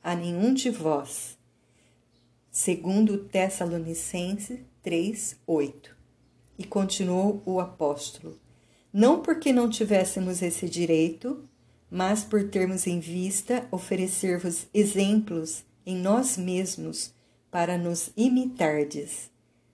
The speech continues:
Segundo Tessalonicenses três, nove. Porque quando ainda convosco vos ordenamos isto: se alguém não quer trabalhar,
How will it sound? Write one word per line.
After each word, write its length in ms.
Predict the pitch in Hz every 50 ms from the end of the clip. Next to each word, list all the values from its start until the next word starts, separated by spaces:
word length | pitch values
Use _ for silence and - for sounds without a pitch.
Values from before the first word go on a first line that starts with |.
| _
Segundo 640 | - - - - 175 165 156 160 175 180 202 202 208 208
Tessalonicenses 1400 | 208 - 180 170 165 165 - 165 160 160 156 156 156 - - - 185 180 202 214 214 - - 226 220 220 - -
três, 600 | - - 190 175 175 190 208 208 208 - - - _ _ _ _
nove. 540 | - 160 156 151 147 143 139 - 156 139 107 - _ _ _ _ _ _ _ _ _ _ _ _ _ _ _ _ _ _ _ _ -
Porque 300 | - 214 208 208 240 226
quando 300 | 220 - 262 277 294 285
ainda 360 | 285 277 262 254 254 262 262
convosco 1000 | 262 - 233 226 220 214 208 202 196 196 214 214 214 - - - 156 143 - - _ _ _ _ _ _
vos 220 | - 160 180 170 190
ordenamos 760 | 190 196 175 190 185 180 185 196 208 220 247 247 240 - 185
isto: 580 | 180 175 160 - - - - - 143 143 - _ _ _ _ _ _ _ _ _
se 220 | - - - - 180
alguém 400 | 170 165 165 165 180 190 208 247
não 200 | 254 269 277 285
quer 300 | 277 - 233 208 202 202
trabalhar, 800 | 202 208 196 196 196 214 214 202 185 170 165 170 180 202 196 -